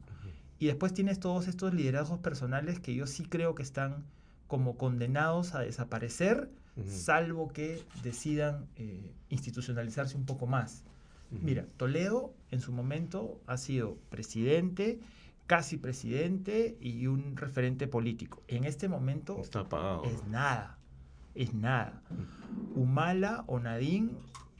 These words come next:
Speaker 1: han sido en un momento gobierno, referente político, y nadie sabe qué va a pasar en unos pocos años.
Speaker 2: En la última encuesta del poder no aparece, no aparece Humala, ¿no? No aparece ni
Speaker 1: Entonces,
Speaker 2: Nadine tampoco, ¿no?
Speaker 1: claro. Ahora,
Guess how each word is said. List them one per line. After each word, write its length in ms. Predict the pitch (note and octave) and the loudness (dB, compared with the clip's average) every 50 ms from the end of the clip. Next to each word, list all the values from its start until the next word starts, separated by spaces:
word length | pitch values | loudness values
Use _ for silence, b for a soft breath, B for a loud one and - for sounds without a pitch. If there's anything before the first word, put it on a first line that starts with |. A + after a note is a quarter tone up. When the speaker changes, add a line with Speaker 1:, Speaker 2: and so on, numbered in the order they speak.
| - - | -8 -2
Speaker 1:
han 180 | C3 C3 C3+ C3 | 0 2 2 2
sido 280 | C3 - D3 D3 D3 | 2 2 2 2 2
en 60 | C#3+ C#3+ | 2 0
un 60 | C#3+ | -2
momento 440 | C#3 C3 C3+ C#3+ C#3 C3+ C3+ C3+ B2+ | 0 0 -2 -2 -2 -2 0 0 0
gobierno, 840 | - - - A2+ G#2+ B2+ D3+ F3+ G3+ G#3+ G#3+ A3 A#3 B3 C4+ - B B B B B B B - - | 2 2 0 2 4 4 6 6 4 4 4 2 2 2 2 -2 B B B B B B B -10 -4
referente 580 | - C3+ C3 C3 - A#2+ C3 D#3+ E3 F3 F3+ | 0 0 0 2 4 4 4 4 4 4 2
político, 680 | - C3+ C3 C#3 E3 E3 E3+ G3 F3 F#3+ A3 A#3 B3 - - - - - - - - - | 2 2 2 2 2 2 0 0 0 2 2 0 0 -2 -8 -16 -20 -20 -20 -16 -8 -2
y 120 | C3 C3 | 0 2
nadie 300 | B2+ B2+ D3 D#3+ D#3+ D3+ | 2 2 2 0 0 0
sabe 280 | C3+ C#3+ C#3+ C#3+ C#3+ C3+ | -2 -2 -2 -2 -2 -2
qué 80 | C#3 | -2
va 80 | C3+ C3+ | -2 0
a 40 | C3+ | 0
pasar 260 | C3+ B2+ C3 C3+ C3 | -2 -2 -2 0 0
en 80 | C3 B2+ | 0 0
unos 160 | B2+ C3 C3 | 0 0 -2
pocos 300 | - - B2 - B2 A#2 | -2 -4 -4 -4 -2 0
años. 320 | E3 D#3 D3 B2+ - - - | 0 2 2 0 -2 -2 -2
Speaker 2:
En 120 | - A2+ G#2 | 0 4 6
la 60 | G#2 | 8
última 280 | A2+ B2+ C3+ C3 A#2+ | 10 12 12 12 12
encuesta 280 | A2+ G#2+ C3 C3+ C3 C#3+ | 12 10 10 10 10 10
del 100 | C3+ B2 | 10 10
poder 180 | A2 G#2 A#2+ B2 | 10 10 10 10
no 100 | A#2+ B2 | 10 10
aparece, 640 | B2+ - G#2+ F2+ G2+ D3+ C3+ C3 - F2 D2 D#2 F2 E2+ B B B B B B - - | 10 10 10 10 10 10 10 8 6 2 0 0 -2 -4 B B B B B B -8 -2
no 100 | - G2+ | 2 4
aparece 480 | G#2+ G#2+ G2 F2+ F2+ B2+ B2+ C3 - - | 6 6 8 8 10 8 8 8 2 -2
Humala, 380 | D2 F2+ A2 A2 D#2 D2 D2 - - | 0 0 0 0 0 -2 -4 -4 -4
¿no? 80 | - E3 C3+ | -4 -4 0
No 100 | G#2 G#2 | 2 4
aparece 260 | - B2 - G#2+ G#2+ A2 | 4 6 6 6 6 6
ni 200 | G#2+ - F2+ F#2 | 6 4 4 4
Speaker 1:
Entonces, 40 | E2+ | 4
Speaker 2:
Nadine 260 | F2 G2+ C3+ C3 - - | 4 6 6 6 6 4
tampoco, 300 | - F#2+ - - F2+ - - | -2 -4 -6 -8 -10 -10 -6
¿no? 40 | - | -4
Speaker 1:
claro. 240 | C3 B2 A2 - - - - - | -4 -4 -4 -6 -8 -12 -4 0
Ahora, 220 | D3 C3+ G#2+ A#2 | 0 0 0 0